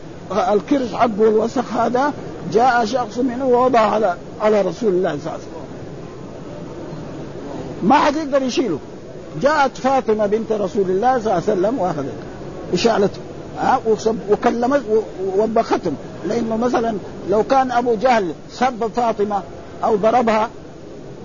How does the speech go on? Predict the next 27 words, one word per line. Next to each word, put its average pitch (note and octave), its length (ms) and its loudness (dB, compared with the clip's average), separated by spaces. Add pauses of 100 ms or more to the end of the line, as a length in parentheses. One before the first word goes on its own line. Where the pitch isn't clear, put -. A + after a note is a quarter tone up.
(680)
العرب C4+ 420 4
كلهم A#3 380 0
ي-، F3 40 -2 (460)
كل E4 200 2
قريش B3+ 320 4 (720)
ي-، B3+ 160 -2
يضرب B3+ 320 2
مرأة، C#4+ 320 2 (640)
أما B3 180 4
واحد C#4+ 320 4
ما C#4+ 160 2
يقدر C4 260 2
يشيله. F#3+ 340 0 (840)
ها؟ D#4 180 2 (260)
ومع D4+ 280 6
ذلك A3+ 320 2
شو A3+ 180 0
ب-، C4 380 -6
بعد G#3 200 0
سنة، F#3 260 -2 (380)
هذا، A#3 360 2
يعني، F#3+ 220 0
تقريبًا F3+ 440 2 (340)
كان G3 140 4
في G3 80 -2
السنة، G3 340 2
يعني، D#3 560 4